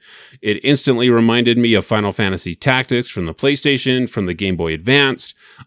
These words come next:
I think this game looks super cool. I think the, like, having everything voice acted is amazing. I love the colors of it. I love, like, having all the different units, like the summons. This game might actually make me buy a Switch.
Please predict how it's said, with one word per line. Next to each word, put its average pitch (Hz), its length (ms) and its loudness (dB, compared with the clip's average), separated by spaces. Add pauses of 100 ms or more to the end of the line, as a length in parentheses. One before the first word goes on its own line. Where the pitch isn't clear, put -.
(160)
I 135 160 2
think 139 240 2
this 117 160 -2
game 117 200 2
looks 107 140 0
super 101 260 -4
cool. 104 460 2
I 131 140 0
think 135 260 0
the, 101 540 0
like, 98 220 -6
having 120 300 0
everything 113 380 0
voice 107 300 0
acted 113 400 0
is 104 120 -6
amazing. 107 540 -8 (300)
I - 20 -4
love 107 220 2
the 104 80 0
colors 123 420 2
of 120 140 0
it. 117 240 -4
I 110 80 0
love, 110 340 0
like, 101 200 -4
having 113 280 -4
all 113 160 -2
the 117 120 -2
different 101 320 -4
units, 127 520 2 (280)
like 82 180 -6
the 85 100 -8
summons. 139 640 2 (400)
This 120 240 -2
game 131 480 2 (420)
might 113 520 2
actually 139 400 2
make 127 240 4
me 131 100 6
buy 117 180 4
a 113 100 4
Switch. - 580 -8